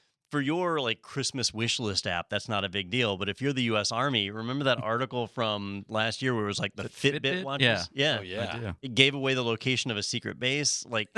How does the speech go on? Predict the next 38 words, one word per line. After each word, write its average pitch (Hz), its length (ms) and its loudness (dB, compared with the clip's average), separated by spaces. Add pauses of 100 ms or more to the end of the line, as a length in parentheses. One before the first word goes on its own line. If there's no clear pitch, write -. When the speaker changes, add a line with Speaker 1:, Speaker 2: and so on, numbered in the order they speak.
(160)
Speaker 2:
<laughs> - 180 -18
You're 156 200 8
like, 127 200 2
"Hey, 180 120 4
there's 117 180 6
all 139 80 6
these 139 160 2
guys 135 340 4
running 127 300 6
Speaker 3:
Yeah. 139 140 6
Speaker 2:
around 156 260 6
doing 147 220 2
Speaker 3:
What 147 80 4
Speaker 2:
laps 147 180 2
Speaker 3:
is 117 80 -4
Speaker 2:
at 135 40 -2
this 139 80 -6
Speaker 3:
going 175 320 4
Speaker 2:
one - 0 -
Speaker 3:
on 208 180 0
Speaker 2:
place." 208 360 -2
Speaker 3:
here? 139 160 0
<laughs> 190 240 0
Speaker 1:
A-, 101 160 -6
absolutely 139 720 2
true. 196 300 0
And 120 140 0
so 139 100 -4
that's 123 320 -2
where 135 380 0
this 113 340 2
isn't 143 520 0
just 110 280 -4
paranoia. 110 560 0
Like, 92 200 -4
this 104 180 0
is 107 180 -2
real. 113 960 0